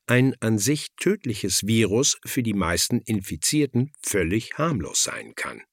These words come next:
Ist es nur besonders für ältere Menschen ein Killer? Hier ist die Antwort ein eindeutiges Nein,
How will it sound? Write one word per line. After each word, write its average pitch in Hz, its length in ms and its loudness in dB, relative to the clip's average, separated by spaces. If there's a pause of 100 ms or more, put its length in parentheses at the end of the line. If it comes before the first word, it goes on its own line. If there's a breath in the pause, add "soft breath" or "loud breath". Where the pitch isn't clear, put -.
(960)
Ist - 240 2
es 156 200 4
nur 175 260 6
besonders 110 580 4
für - 240 -8
ältere 117 380 2
Menschen 101 420 2
ein 123 220 0
Killer? 147 380 0 (680 loud breath)
Hier 156 220 6
ist - 160 0
die 165 120 2
Antwort 135 520 2
ein 143 320 0
eindeutiges 117 880 2 (120)
Nein, 147 480 -2